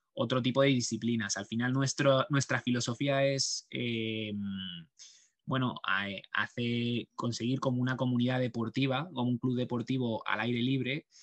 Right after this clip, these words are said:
el que, en el que ofre-, ofrecemos, eh, diferentes disciplinas. Pues, eh, empezamos con carrera de obstáculos,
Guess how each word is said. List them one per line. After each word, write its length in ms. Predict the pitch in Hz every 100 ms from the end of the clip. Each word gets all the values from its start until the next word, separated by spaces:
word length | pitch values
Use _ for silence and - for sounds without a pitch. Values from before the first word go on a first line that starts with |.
| - _
el 320 | 127 120 113
que, 120 | 120
en 100 | 117
el 100 | 117
que 80 | 113
ofre-, 280 | 110 110 107 _ _ _
ofrecemos, 1160 | 113 - 107 - 139 143 143 143 165 - - - -
eh, 680 | 127 120 117 113 113 113 110
diferentes 420 | 113 113 123 135
disciplinas. 920 | 127 - 123 123 160 135 147 - - _ _
Pues, 340 | - 110 - -
eh, 420 | - 113 110 107 104
empezamos 540 | 120 117 - 127 123
con 220 | - 127 120
carrera 240 | 120 127
de 60 | 131
obstáculos, 720 | - 147 147 151 202 - _